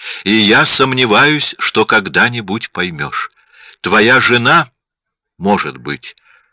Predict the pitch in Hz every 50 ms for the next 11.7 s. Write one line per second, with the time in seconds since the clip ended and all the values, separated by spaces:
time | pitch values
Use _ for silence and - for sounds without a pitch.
0 | _ _ - - 90 - - - 76 73 73 76 92 165 185 - - 160 156 156
1 | 143 151 147 139 147 143 107 - - - - - - - - - - - - -
2 | 85 80 78 73 69 - - - 82 95 113 139 139 139 135 123 104 78 80 85
3 | 76 85 104 123 120 117 107 71 90 110 104 101 - - - - 87 98 101 92
4 | 92 92 95 - 87 78 78 90 104 107 - - - 87 - - 87 - - -
5 | 85 78 - - - 85 76 78 80 80 80 76 - - 73 69 67 - - -
6 | - - - - 71 71 78 - - - 82 76 73 71 82 87 87 - - 78
7 | 67 65 64 85 87 85 87 76 80 80 - - 78 - - - 87 90 82 82
8 | 82 80 - - - 76 73 69 76 90 104 113 - - 113 98 82 - - -
9 | - - - - - - - - 76 73 69 73 71 - - - - 76 73 85
10 | 95 98 - - - - - 85 76 - 69 - 78 80 - _ - - 80 73
11 | 73 73 71 - - - 69 69 73 76 71 65 -